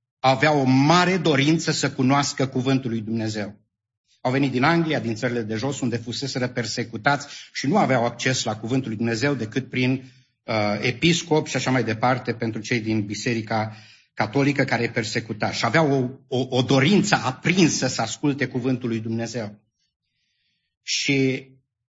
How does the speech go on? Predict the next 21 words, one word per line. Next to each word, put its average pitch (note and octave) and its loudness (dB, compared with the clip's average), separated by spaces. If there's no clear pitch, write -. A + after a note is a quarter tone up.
pentru D3 2
aceasta C3 0
au C3+ 2
ales F3 4
dintre D#3 2
ei G3 4
un C#3 2
bărbat C#3+ 2
care D3+ 2
se D3 2
numea F#3 4
Omul G3 6
de D#3+ 2
Ordine. A#2 2
Și - -20
omul E3+ 6
acesta, F#3 2
în C3 4
zilele C#3+ 4
de C3+ 0
închinare, D#3+ 0